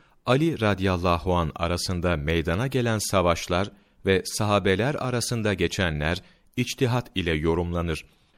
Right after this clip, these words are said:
Hepsinin de isabetli hareket ettiğine itikad edilir."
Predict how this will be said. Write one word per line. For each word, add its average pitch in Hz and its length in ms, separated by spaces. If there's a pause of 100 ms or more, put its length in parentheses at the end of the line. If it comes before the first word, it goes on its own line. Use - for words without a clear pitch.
(200)
Hepsinin 101 580
de 92 180
isabetli 101 680
hareket 135 460
ettiğine 113 460
itikad 123 600
edilir." 85 460